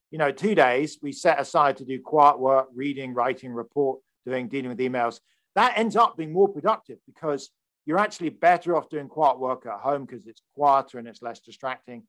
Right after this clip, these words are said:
And also you save on commute time. So if you look in the data,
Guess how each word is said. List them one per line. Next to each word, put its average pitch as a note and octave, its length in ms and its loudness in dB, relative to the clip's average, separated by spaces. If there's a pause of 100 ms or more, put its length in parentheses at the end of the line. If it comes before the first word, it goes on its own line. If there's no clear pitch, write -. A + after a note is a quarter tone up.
(420)
And F3 220 0
also F3+ 240 -2
you D3+ 100 -4
save E3+ 280 -2
on D3+ 100 -10
commute D3+ 360 -10
time. A2 300 -12
So A#2+ 320 -6 (400)
if D#3+ 140 -2
you E3+ 80 4
look F#3+ 180 0
in F#3 80 -4
the D#3+ 100 -4
data, D3 500 -2